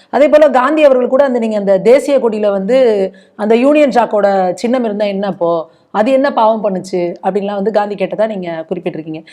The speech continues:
இது கேட்குறப்ப நமக்கே தலையில அடிச்சுக்கலாம் போல இருக்கு. என்ன இவங்கன்னா இப்படி, என்ன புரியல, இது எப்படி, என்ன வார்த்தை சொல்றதுன்னு தெரியல. ஒரு, ஒரு காலேஜ் முடிச்சுட்டு வெளியில ஒரு பையனுக்கு இருக்கிற மெச்சூரிட்டி கூட கா-, மகாத்மாவுக்கு இல்லையா?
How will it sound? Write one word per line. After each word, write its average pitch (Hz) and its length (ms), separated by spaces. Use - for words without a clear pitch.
இது 254 240
கேட்குறப்ப 311 220
நமக்கே 254 320
தலையில 254 340
அடிச்சுக்கலாம் 196 320
போல 196 140
இருக்கு. 185 360
என்ன 311 240
இவங்கன்னா 233 400
இப்படி, 220 760
என்ன 285 420
புரியல, 285 260
இது 208 120
எப்படி, 202 180
என்ன 262 140
வார்த்தை 247 300
சொல்றதுன்னு 226 280
தெரியல. 180 200
ஒரு, 285 400
ஒரு 254 240
காலேஜ் 320 500
முடிச்சுட்டு 302 240
வெளியில 277 200
ஒரு 247 200
பையனுக்கு 240 320
இருக்கிற 226 240
மெச்சூரிட்டி 214 440
கூட 320 280
கா-, 233 260
மகாத்மாவுக்கு 247 520
இல்லையா? 202 640